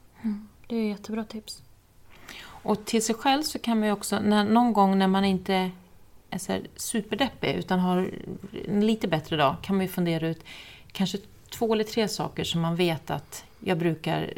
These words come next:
Speaker 2: må bättre av att, ja, men, hittar jag bara på här. Promenad,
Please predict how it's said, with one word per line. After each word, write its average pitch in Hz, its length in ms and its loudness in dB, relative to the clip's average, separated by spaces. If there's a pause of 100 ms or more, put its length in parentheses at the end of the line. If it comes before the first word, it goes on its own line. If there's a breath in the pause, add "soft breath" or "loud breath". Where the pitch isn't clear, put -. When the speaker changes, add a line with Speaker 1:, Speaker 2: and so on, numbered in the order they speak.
Speaker 2:
må 165 260 0
bättre 160 440 0
av 147 140 0
att, 143 200 -2
ja, - 80 0
men, 165 220 0 (380)
hittar 160 220 -6
jag - 80 -2
bara 135 100 -6
på 151 220 -8
här. - 140 -4 (560 loud breath)
Promenad, 180 840 4